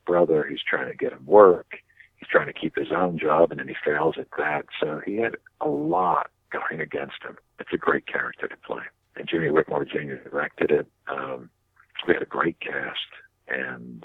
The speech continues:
everybody did their job, so everybody looked good in it. Even Michael Madsen, ultimately. <laughs>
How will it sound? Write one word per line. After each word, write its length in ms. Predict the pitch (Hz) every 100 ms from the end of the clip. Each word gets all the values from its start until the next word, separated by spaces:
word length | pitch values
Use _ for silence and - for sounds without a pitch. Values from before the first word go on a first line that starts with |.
| -
everybody 400 | - - - 139
did 200 | 135 -
their 140 | 131
job, 380 | - 135 127 127 -
so 120 | - - - -
everybody 340 | 78 73 67
looked 220 | 65 65 -
good 160 | 64
in 140 | 64 64
it. 100 | - _ _ 78
Even 200 | 76 69
Michael 260 | 67 71
Madsen, 460 | 67 69 - - 65
ultimately. 520 | 67 69 67 - - - _ - - -
<laughs> 80 | -